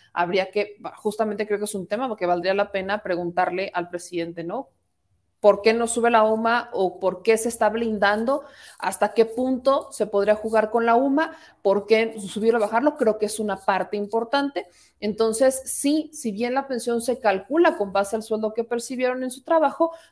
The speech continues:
cuando les hacen el cambio a umas, pues entonces ahí cambia.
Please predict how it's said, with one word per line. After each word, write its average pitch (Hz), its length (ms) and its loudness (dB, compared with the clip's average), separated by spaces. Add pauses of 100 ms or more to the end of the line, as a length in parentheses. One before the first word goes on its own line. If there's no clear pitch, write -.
cuando 202 280 6
les 202 220 2
hacen 277 300 0
el 269 160 -4
cambio 226 420 -2
a 226 180 2
umas, 285 520 2 (280)
pues 214 200 0
entonces 185 800 -6 (300)
ahí 185 300 0
cambia. - 340 -8